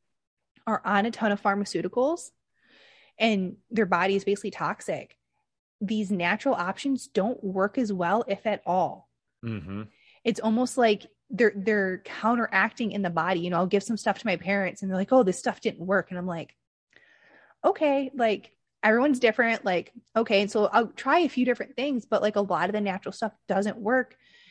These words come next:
Speaker 1: because they take Tylenol P M every night, among other
Speaker 2: Yep.
Speaker 1: things.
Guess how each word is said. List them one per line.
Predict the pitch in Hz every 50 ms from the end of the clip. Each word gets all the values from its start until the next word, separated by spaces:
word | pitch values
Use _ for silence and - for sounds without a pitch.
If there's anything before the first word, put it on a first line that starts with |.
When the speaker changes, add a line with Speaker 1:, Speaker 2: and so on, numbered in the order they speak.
| - _ -
Speaker 1:
because | 233 220 233 208 - _ _ -
they | 247
take | 254 - 302 262 -
Tylenol | - 262 262 277 294 302 311 294
P | - 302
M | 320 427 359
every | 220 185 165 165
night, | 170 160 151 135 - -
among | 220 220 214 190 190 180
other | 170 160
Speaker 2:
Yep. | 156 -
Speaker 1:
things. | - - 71 - - - - -